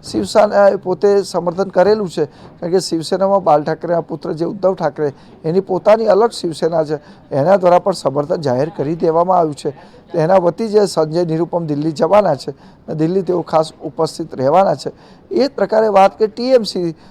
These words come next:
તો ટી એમ સીમાં મમતા બેનર્જી વતી એમના ભત્રીજા અભિષેક બેનર્જી પણ, અ, ઇન્ડિયા ગઠબંધનની બેઠકમાં ખાસ ઉપસ્થિત રહેવાના છે. સપા તરફથી અખિલેશ યાદવ પણ અત્યારે દિલ્હી પહોંચી ચૂક્યા છે. એટલે તમામ સાથી પક્ષો પોતાના સમર્થક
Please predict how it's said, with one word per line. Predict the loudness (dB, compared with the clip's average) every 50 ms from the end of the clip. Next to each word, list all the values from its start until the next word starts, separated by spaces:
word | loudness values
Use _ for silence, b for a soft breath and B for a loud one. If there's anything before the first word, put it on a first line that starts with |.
| b b -8
તો | -8
ટી | -8 -6 -2 0 2
એમ | 2 2
સીમાં | 2 -2 -4 -4 -2
મમતા | -2 -4 -2 2 4 4
બેનર્જી | 4 4 2 2 2 0 0 0 -2
વતી | -4 -4 -4 -2 0
એમના | 0 0 0 -2
ભત્રીજા | -4 -4 -4 -4 -4 -2 0 0 0
અભિષેક | 0 0 -2 -8 -8 -8 -8
બેનર્જી | -6 -6 -4 -4 -6 -6 -6 -6
પણ, | -4 -4 -4 -4 b b b b b b b -8
અ, | -4 -4 -4 -4 -4 -8 _ _ _ _ -16 -10 -8
ઇન્ડિયા | -4 0 2 2 2
ગઠબંધનની | 2 2 -2 -2 -2 -2 0 0 0 0 0
બેઠકમાં | 0 0 0 -2 -4 -6 -6 -8 -4
ખાસ | -2 -2 -2 -2 -4 -14
ઉપસ્થિત | -14 -10 -6 -6 -6 -6 -6 -6 -2
રહેવાના | 2 4 6 6 6 4 2
છે. | 0 -2 -6 -6 B B -20 B B B
સપા | -6 0 0 2 4 4 4
તરફથી | 4 4 2 0 0 0 0 -2
અખિલેશ | 0 0 -2 -2 -2 -2 -2 -2
યાદવ | -2 -2 0 4 4 2
પણ | 4 4 0 -2 -2 -4 b b b b b b
અત્યારે | -6 -2 2 2 2
દિલ્હી | 2 2 0 2 0
પહોંચી | 0 0 0 -2 -2 -2 -4 -8
ચૂક્યા | -8 -8 -6 -2 2 2 2
છે. | 2 0
એટલે | -8 -12 _ -20 -20 -20 _ -10 -4 -4 -2
તમામ | 0 0 2 2 2 0
સાથી | 0 2 0 0 2 0 -2
પક્ષો | 0 0 -2 -2 -2 -2 -2 -2
પોતાના | -2 -4 -4 0 0 0 2 2 0 -2
સમર્થક | -2 -4 -4 0 0 0 -2 0 -4 -4